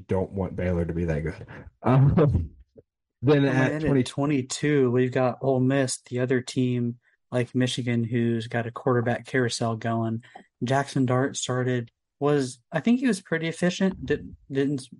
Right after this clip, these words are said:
Speaker 2: I don't think anything was super eye-popping. They've got, I think it's Luke Altmaier is his name, coming in next
Speaker 1: Uh,
Speaker 2: week.
Speaker 1: I think, I think that's right, but they did
Speaker 2: Uh,
Speaker 1: not look good against Troy.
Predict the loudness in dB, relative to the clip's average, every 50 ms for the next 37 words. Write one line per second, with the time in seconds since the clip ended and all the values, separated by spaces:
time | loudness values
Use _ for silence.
0 | _ -2 0 0 0 0 0 0 2 0 0 0 0 0 -2 -2 -2 -4 -4 -4
1 | -2 -2 -2 -4 -4 -4 -4 -4 -4 -4 -6 -4 -2 -2 -2 -2 -2 -2 -2 -2
2 | 0 0 0 0 0 -2 -4 -4 -2 -2 0 0 -2 -4 -4 -2 -4 -4 -2 -2
3 | -2 -4 -4 -6 -10 _ _ -8 -4 -4 -2 -2 -2 -2 -2 -2 -4 -4 -6 -10
4 | _ -2 0 0 0 0 0 0 0 0 0 2 2 2 4 4 2 0 -2 -6
5 | -12 -10 -10 -10 -10 -10 -10 -10 -12 -12 _ _ _ _ -4 -2 0 0 0 2
6 | 2 2 0 0 0 0 2 2 0 0 -2 -6 -4 0 0 2 2 2 2 2
7 | 0 0 -2 -4 -6 -8 -8 _ _ _ -20 -20 -20 -20 -20 _ _ -8 -8 -8
8 | -8